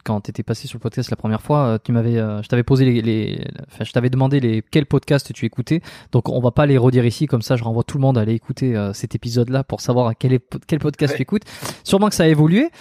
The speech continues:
Speaker 1: J'ai une question un peu plus personnelle. Tout à l'heure, tu m'as dit que de temps en temps, t'écoutais un peu les podcasts qui sortaient sur biomécanique.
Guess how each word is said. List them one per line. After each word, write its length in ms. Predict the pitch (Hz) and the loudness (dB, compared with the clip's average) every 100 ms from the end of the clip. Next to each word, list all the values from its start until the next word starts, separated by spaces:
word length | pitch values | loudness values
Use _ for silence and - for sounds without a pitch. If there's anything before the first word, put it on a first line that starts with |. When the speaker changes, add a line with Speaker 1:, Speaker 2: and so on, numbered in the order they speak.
| - - | -20 -4
Speaker 1:
J'ai 140 | - | 0
une 80 | 180 | 2
question 260 | 214 214 208 | 2 2 2
un 40 | |
peu 80 | 185 | 2
plus 80 | 175 | 2
personnelle. 460 | 170 - 165 226 277 _ _ _ _ _ - - | -2 0 0 0 -4 _ _ _ _ _ -20 -2
Tout 60 | 156 | 0
à 20 | |
l'heure, 100 | 170 | 2
tu 80 | 151 | 0
m'as 80 | |
dit 100 | 156 | 0
que 100 | 160 | 0
de 40 | 143 | 0
temps 160 | 143 | 0
en 60 | 147 | 0
temps, 160 | 175 160 | 0 -2
t'écoutais 300 | 139 139 147 | -4 0 0
un 80 | |
peu 100 | 127 | 0
les 80 | 135 | -2
podcasts 380 | 120 123 147 - | -2 -2 -4 -4
qui 80 | 117 | -8
sortaient 240 | 113 - | -8 -8
sur 160 | - 117 | -6 -6
biomécanique. 520 | 117 117 143 214 | -4 -2 -2 -4